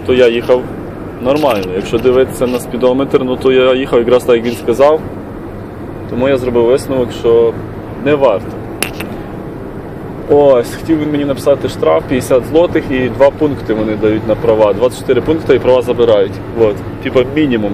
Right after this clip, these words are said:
він мені хотів написати. Каже: «Ну, якщо відказуєшся, то я тобі подаю в суд. Суд дасть від п'ятдесят до сто злотих і тих два пункти по-любому теж забере. Або їдеш, доказуєш».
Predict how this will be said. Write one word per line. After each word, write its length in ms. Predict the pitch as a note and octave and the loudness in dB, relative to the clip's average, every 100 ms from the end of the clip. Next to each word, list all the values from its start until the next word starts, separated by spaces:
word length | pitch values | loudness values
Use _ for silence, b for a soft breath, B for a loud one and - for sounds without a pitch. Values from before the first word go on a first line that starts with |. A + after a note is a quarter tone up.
| G2+ | -4
він 60 | G2+ | -6
мені 140 | G2+ | -8
хотів 180 | - G#2 | -6 -6
написати. 420 | G2+ - E3 D3+ | -4 -2 -2 0
Каже: 260 | C#3 C#3 C3 | 0 0 0
«Ну, 80 | C#3 | -6
якщо 200 | C3 C#3 | -2 -2
відказуєшся, 600 | B2+ D3 D#3 D#3 - C3 | 0 2 2 0 -2 0
то 140 | C3+ | 2
я 100 | C3 | 2
тобі 340 | B2 B2 B2+ | 2 -2 -2
подаю 320 | A#2+ A2+ A#2+ A2+ | 0 0 0 0
в 40 | |
суд. 240 | - F3+ F#3 - - - - - - - - - - | 0 0 0 -8 -12 -12 -12 -12 -14 -14 -14 -12 -4
Суд 160 | D#3+ D#3 - - - - - | 0 0 -2 -12 -14 -12 0
дасть 420 | C3+ C#3 - A#2 | 2 2 -2 -4
від 100 | B2+ | -4
п'ятдесят 540 | - A2+ A#2+ - B2+ G2+ | -4 -4 -2 2 0 0
до 80 | |
сто 240 | G#2 - F#3 | -4 0 0
злотих 360 | F3 F3+ D#3+ D3 B2+ | 2 0 0 -6 -4
і 40 | |
тих 200 | A#2 B2+ | -4 0
два 120 | C3 | 0
пункти 360 | B2+ D3 - A#2+ | 2 -2 -2 -2
по-любому 440 | B2 A#2 B2 B2 | 0 2 2 0
теж 180 | A2+ G2+ | 0 -2
забере. 380 | F#2+ G2 G2 G2 - - - - - - - - - - - - - - | -4 -2 0 0 -4 -12 -12 -12 -12 -12 -14 -14 -14 -14 -12 -14 -14 -2
Або 260 | B2+ D#3 | 2 4
їдеш, 280 | C#3+ C#3+ C#3 | 2 2 0
доказуєш». 540 | B2+ A#2 G#2 F2 F2+ | -2 2 2 2 -6